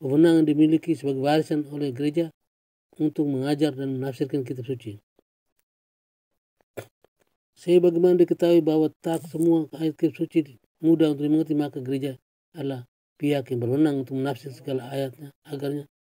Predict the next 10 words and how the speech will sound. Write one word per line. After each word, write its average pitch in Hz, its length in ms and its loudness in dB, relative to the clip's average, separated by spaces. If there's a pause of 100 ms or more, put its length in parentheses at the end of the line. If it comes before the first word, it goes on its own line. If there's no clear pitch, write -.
(300)
umatnya 143 320 -6
tidak 131 320 -8
tersesat. 123 400 -6 (800)
Wewenang 156 320 2
gereja 151 320 2
mengajar 156 320 2
juga 156 240 2 (1040)
adalah 151 240 -2
warisan 143 400 -4
sebagaimana 139 640 -6